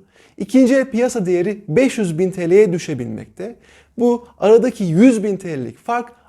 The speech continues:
araç değer kaybını oluşturmaktadır. Nitekim ikinci el araç alımında öncelikli olarak hiç kazaya karışmamış veya az hasarlı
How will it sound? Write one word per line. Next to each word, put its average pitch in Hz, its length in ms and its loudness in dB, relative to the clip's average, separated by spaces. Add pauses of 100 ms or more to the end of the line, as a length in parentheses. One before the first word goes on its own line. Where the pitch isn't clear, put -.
araç 208 360 -4
değer 185 240 2
kaybını 156 340 -2
oluşturmaktadır. 104 960 -10 (320)
Nitekim 202 500 0 (280)
ikinci 214 460 0
el 214 140 2 (300)
araç 226 280 -2
alımında 147 600 -8 (100)
öncelikli 226 480 -2
olarak 196 300 -2
hiç - 160 -6
kazaya 190 440 0
karışmamış 175 640 -6 (360)
veya 220 500 2
az 247 220 0
hasarlı 147 520 -6